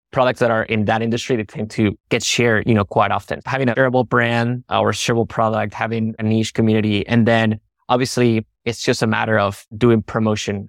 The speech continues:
outside of that. So letting your customers know that the referral program is something that they can, they can benefit from. Recently, something that we've seen that works really well for brands as well, it's to kinda leverage influencers in that kind of way. 'Cause inf-, influencers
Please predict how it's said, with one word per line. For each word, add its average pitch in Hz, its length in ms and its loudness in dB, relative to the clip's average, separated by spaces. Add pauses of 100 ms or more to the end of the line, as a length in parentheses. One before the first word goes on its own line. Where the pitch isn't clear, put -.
outside 98 320 -4
of 92 120 -8
that. 92 180 -6
So 110 120 -2
letting 110 240 2
your 107 120 4
customers 110 480 -4
know 104 300 2
that 101 280 -2
the 117 80 -2
referral 104 340 -2
program 104 300 0
is 101 80 -6
something 107 280 -4
that 101 100 -2
they 101 100 0
can, 101 260 -4
they 107 120 -4
can 117 120 0
benefit 139 340 -2
from. 135 320 0 (140)
Recently, 123 380 -2
something 117 300 -6
that 117 100 -2
we've 110 140 -2
seen 113 260 0
that 110 160 2
works 110 300 -2
really 113 140 2
well 110 180 2
for 110 160 -2
brands 107 540 -4
as - 180 -4
well, 117 220 2
it's - 240 -2
to 110 340 0
kinda 107 240 -2
leverage 104 320 -2
influencers 107 760 -6
in 104 220 0
that 104 240 -2
kind - 180 -2
of 98 80 -4
way. 95 120 -2
'Cause - 160 -2
inf-, 127 160 2
influencers 139 720 -2